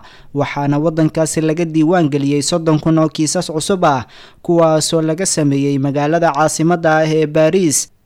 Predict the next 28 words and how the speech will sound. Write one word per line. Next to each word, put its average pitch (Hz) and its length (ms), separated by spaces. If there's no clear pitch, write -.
iyo 147 200
siddeed 156 460
magaalo 160 400
oo 160 40
kale 160 240
oo 160 140
ku 170 180
yaalla 160 260
waddankaasi. 160 840
Shan 170 320
maalmood 160 400
ka - 160
hor 147 160
waxaa 143 280
la 143 120
diiwaan 147 480
geliyey 160 320
in 175 160
cudurka 170 320
corona 170 400
uu 160 180
ku 196 140
dhacay 151 400
dad 165 240
gaaraya 160 440
saddex 160 440
kun 160 240
lix 180 80